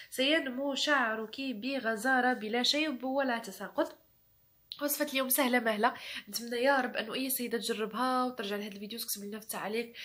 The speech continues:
كيفاش جاتها الوصفة، واش عجبتها ولا ما عجبتهاش، واش توتات معها ولا ما توتاتش معها، واش نالت الرضا ديالها ولا لا.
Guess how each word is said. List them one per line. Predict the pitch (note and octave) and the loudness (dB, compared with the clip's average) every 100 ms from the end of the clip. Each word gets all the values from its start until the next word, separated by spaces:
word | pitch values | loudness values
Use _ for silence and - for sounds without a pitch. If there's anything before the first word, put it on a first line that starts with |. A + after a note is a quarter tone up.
| - - | -14 -10
كيفاش | C#4+ D4 | -2 0
جاتها | A#3+ B3+ A#3+ | 0 0 -2
الوصفة، | G3+ G3+ - B3 | -2 -4 2 2
واش | A3+ G3 | 2 -2
عجبتها | F#3 G3+ G3+ | -4 -4 -4
ولا | F3 | -6
ما | E3+ | -8
عجبتهاش، | D#3 - - A#3+ B3 | -10 -12 -8 -4 -4
واش | G#3 | -4
توتات | - E3+ A#3+ A3 | -6 -8 -8 -6
معها | G3 G#3 | -4 -2
ولا | G3 F3+ | -2 -4
ما | F3+ | -6
توتاتش | F3+ F3+ E4 - A#3 | -10 -4 -4 -2 -2
معها، | F#3 A#3 | 0 0
واش | G3+ G3+ | 0 -2
نالت | G#3+ C4 A#3 | -2 -2 -2
الرضا | A#3 A3 | -2 -2
ديالها | G#3 G3+ F#3+ F3+ | -2 2 2 2
ولا | F3+ | 0
لا. | F#3 C4+ | 0 0